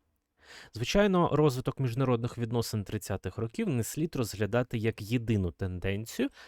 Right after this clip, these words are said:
спрямовану на підготовку нової війни. Проте загальний напрям розвитку Версальсько-Вашингтонської системи міжнародних відносин був саме таким.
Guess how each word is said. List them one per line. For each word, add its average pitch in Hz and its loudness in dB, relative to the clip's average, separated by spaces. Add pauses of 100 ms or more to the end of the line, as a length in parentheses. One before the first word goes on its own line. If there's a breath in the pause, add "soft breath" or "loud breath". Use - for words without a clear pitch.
спрямовану 139 0
на 117 2
підготовку - -4
нової 104 2
війни. 107 -8 (460 loud breath)
Проте 131 2
загальний 170 2
напрям 104 2
розвитку 101 -4
Версальсько-Вашингтонської 98 -6
системи 101 -4
міжнародних 104 -2
відносин 180 -2
був 127 -2
саме 107 0
таким. - -10